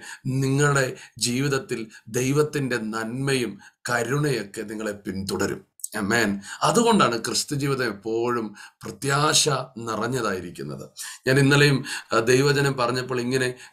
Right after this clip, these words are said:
കർത്താവ് ഓർപ്പിച്ചു, ക്രിസ്ത്യൻ ജീവിതം എപ്പോഴും, ആമേൻ, ഒരു confusion ലൈഫല്ല. ക്രിസ്ത്യൻ ജീവിതം എപ്പോഴും ഒരു exciting ലൈഫാണ്. എന്ന് പറഞ്ഞ് നാളെ കർത്താവ് എന്താ ചെയ്യാൻ പോകുന്നെന്ന് നമുക്കറിയത്തില്ല. ഒന്ന് ഒരാമയും പറഞ്ഞ് ദൈവത്തെ സ്തുതിക്കാം.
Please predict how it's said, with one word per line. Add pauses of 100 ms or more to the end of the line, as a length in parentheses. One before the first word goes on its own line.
കർത്താവ്
ഓർപ്പിച്ചു,
ക്രിസ്ത്യൻ
ജീവിതം
എപ്പോഴും, (280)
ആമേൻ,
ഒരു
confusion
ലൈഫല്ല. (300)
ക്രിസ്ത്യൻ
ജീവിതം
എപ്പോഴും (180)
ഒരു
exciting
ലൈഫാണ്. (260)
എന്ന്
പറഞ്ഞ്
നാളെ
കർത്താവ്
എന്താ
ചെയ്യാൻ
പോകുന്നെന്ന് (340)
നമുക്കറിയത്തില്ല. (560)
ഒന്ന്
ഒരാമയും
പറഞ്ഞ്
ദൈവത്തെ
സ്തുതിക്കാം.